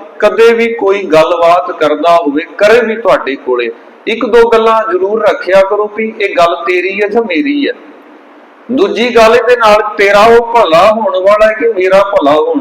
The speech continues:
ਵਾਲਾ ਹੈ। ਜੇ ਨਹੀਂ ਹੋਣ ਵਾਲਾ, ਫਿਰ ਆਪਣਾ ਦੋਨਾਂ ਦਾ ਟਾਈਮ ਖਰਾਬ ਵਾਲੀ ਗੱਲ ਹੀ ਹੈ। ਗੁਰੂ ਗ੍ਰੰਥ ਸਾਹਿਬ ਜੀ ਦੀ ਪਾਵਨ ਬਾਣੀ ਦੀ ਗੱਲ ਤੁਸੀਂ ਕਰ ਲਓਗੇ ਨਾ ਕਿਸੇ ਦੇ ਨਾਲ, ਇਹਦੇ ਨਾਲ ਤੁਹਾਡਾ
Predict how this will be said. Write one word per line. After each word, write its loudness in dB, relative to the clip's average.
ਵਾਲਾ -2
ਹੈ। -4
ਜੇ -6
ਨਹੀਂ -2
ਹੋਣ 2
ਵਾਲਾ, 2
ਫਿਰ -6
ਆਪਣਾ 0
ਦੋਨਾਂ -4
ਦਾ 2
ਟਾਈਮ -4
ਖਰਾਬ 0
ਵਾਲੀ -4
ਗੱਲ -6
ਹੀ -16
ਹੈ। -16
ਗੁਰੂ 2
ਗ੍ਰੰਥ 2
ਸਾਹਿਬ 0
ਜੀ -2
ਦੀ -4
ਪਾਵਨ 0
ਬਾਣੀ 0
ਦੀ -4
ਗੱਲ 0
ਤੁਸੀਂ -14
ਕਰ 2
ਲਓਗੇ 0
ਨਾ -4
ਕਿਸੇ -4
ਦੇ -4
ਨਾਲ, 0
ਇਹਦੇ 2
ਨਾਲ 2
ਤੁਹਾਡਾ 2